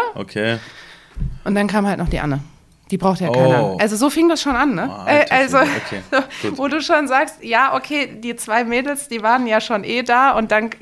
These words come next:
Speaker 2: und, äh, ich
Speaker 1: Ja,
Speaker 2: bin
Speaker 1: ja,
Speaker 2: dann,
Speaker 1: ja.
Speaker 2: das hört sich fies an, aber es ist so ein bisschen und ich bin der Abfall.
Speaker 1: Na, aber das war ja früher ja wirklich auch so.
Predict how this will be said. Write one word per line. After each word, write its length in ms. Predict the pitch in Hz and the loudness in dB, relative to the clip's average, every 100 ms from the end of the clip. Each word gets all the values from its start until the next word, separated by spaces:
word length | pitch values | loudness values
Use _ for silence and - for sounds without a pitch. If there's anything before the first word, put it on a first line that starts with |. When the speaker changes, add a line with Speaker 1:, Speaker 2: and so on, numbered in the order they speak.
| - | -10
Speaker 2:
und, 260 | 214 185 - | -10 -10 -10
äh, 100 | 90 | -12
ich 200 | - - | -10 -8
Speaker 1:
Ja, 60 | 87 | -4
Speaker 2:
bin 120 | 240 | 0
Speaker 1:
ja, 60 | 233 | 2
Speaker 2:
dann, 140 | 220 | 2
Speaker 1:
ja. 160 | 220 160 156 _ - | 0 -6 -14 _ -12
Speaker 2:
das 180 | 175 | -8
hört 140 | 185 - | -8 -8
sich 180 | - - | -10 -10
fies 260 | - 262 | -10 -4
an, 160 | - 370 | -2 0
aber 220 | 208 202 | 2 0
es 120 | 196 | -2
ist 140 | 196 180 | -6 -6
so 60 | |
ein 60 | 190 | -6
bisschen 260 | 185 - 254 | -4 -2 -2
und 100 | 254 | -2
ich 160 | 240 - | -4 -4
bin 120 | 254 | 0
der 100 | 262 | 0
Abfall. 380 | 233 - 160 170 _ | -2 -4 -6 -8 _
Speaker 1:
Na, 160 | - 117 | -4 -2
aber 160 | 117 110 | -2 -4
das 240 | - - | -8 -4
war 260 | 98 113 113 | 2 2 2
ja 140 | 110 | -2
früher 320 | 104 107 110 | -6 -6 -4
ja 120 | 101 98 | -4 -6
wirklich 260 | 123 120 101 | -6 -6 -8
auch 120 | 85 | -8
so. 280 | - 92 | -8 -10